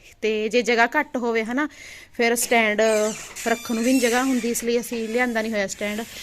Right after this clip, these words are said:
ਤੇ ਇੱਧਰ ਮੇਰੀ ਚਾਦਰਾਂ ਨੀਚੇ ਤਾਰ ਬੰਨੀ ਹੋਈ ਆ ਤੇ ਕੁਛ ਮੈਂ ਇੱਥੇ ਪਾ ਦਿੱਤੇ ਨੇ ਕੱਪੜੇ, ਚਾਦਰ ਵਗੈਰਾ। ਤੇ ਇਹ ਸਾਰੇ ਮੇਰੇ ਸ਼ਾਮ ਤੱਕ ਸਾਰੇ ਕੱਪੜੇ ਸੁੱਕ ਜਾਣਗੇ। ਤੇ ਕੋਈ ਇੱਦਾਂ ਐ ਨਹੀਂ ਹੈਗਾ, ਜੇ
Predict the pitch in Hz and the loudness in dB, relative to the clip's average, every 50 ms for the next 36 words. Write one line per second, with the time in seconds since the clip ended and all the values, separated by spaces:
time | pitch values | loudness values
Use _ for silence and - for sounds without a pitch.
0 | - - - - - - 247 - 226 214 196 269 269 294 294 269 - 262 233 202 | -14 -16 -16 -8 -4 -2 0 0 2 2 2 2 2 2 2 2 0 0 0 0
1 | 233 240 240 226 233 - 240 233 - 202 196 190 185 196 196 202 220 233 226 247 | 0 -2 -2 -2 -4 -6 -4 -2 0 0 0 0 -2 -4 -4 -4 -4 -2 -2 -2
2 | 247 233 233 240 226 - - - - - 240 - 240 - - 226 233 220 - - | -2 -2 -4 -4 -6 -8 -14 -12 -10 -8 -6 -6 -6 -6 -6 -6 -6 -6 -6 -6
3 | 226 226 - - 208 185 - 185 180 180 180 - - 190 190 202 196 214 - - | -8 -8 -8 -10 -12 -8 -6 -6 -6 -6 -8 -10 -12 -10 -10 -10 -12 -14 -14 -12
4 | - 175 190 - - - - - 208 170 202 190 185 185 180 190 180 180 226 240 | -12 -12 -12 -14 -16 -12 -12 -10 -10 -8 -8 -8 -8 -8 -8 -8 -8 -8 -8 -10
5 | - - - - - - - - - - 220 233 262 254 - 247 220 220 240 277 | -12 -16 -20 -20 -20 -20 -20 -16 -6 -2 0 0 0 0 0 0 2 2 2 2
6 | 254 247 233 240 233 - 240 226 214 214 214 233 226 - 233 - 247 240 240 269 | 2 2 2 0 0 0 -2 -2 -2 -2 -4 -6 -6 -8 -8 -6 -4 -2 -2 -2
7 | 269 277 - - 226 233 226 - - - - 202 208 233 262 269 277 254 262 262 | -4 -4 -6 -6 -6 -6 -6 -8 -8 -8 -6 -4 -2 -2 0 0 -2 -2 -4 -8
8 | - - - - - - - 254 254 - 233 233 240 240 240 240 190 180 233 240 | -10 -14 -20 -20 -10 -6 -4 -4 -2 0 0 0 2 2 0 0 0 0 0 0
9 | 240 233 - - 220 214 214 220 220 208 208 226 208 240 247 208 254 247 | 0 0 -2 -2 -2 -2 -2 -2 -4 -6 -6 -6 -4 -4 -2 0 0 -2